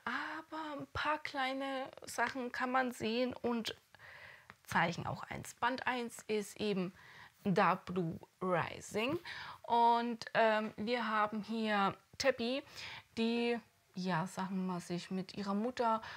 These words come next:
vor allen möglichen S-, Leuten versteckt, beziehungsweise vor dem,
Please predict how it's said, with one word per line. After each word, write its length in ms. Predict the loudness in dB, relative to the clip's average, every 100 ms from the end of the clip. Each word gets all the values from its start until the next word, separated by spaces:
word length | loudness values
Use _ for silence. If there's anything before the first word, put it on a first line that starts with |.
| -16 -18
vor 260 | -2 0
allen 160 | 2 2
möglichen 360 | 0 0 -2 -4
S-, 180 | -6 -18 -12 -10 -6
Leuten 340 | -4 -4 -6
versteckt, 840 | -10 -6 -6 -4 -6 -6 -8 -12 -14 -12 -12 -12 -8 -4
beziehungsweise 1080 | -2 4 6 6 4 2 2 2 2 0
vor 500 | -2 -2 2 4 4
dem, 560 | 2 2 4 4 2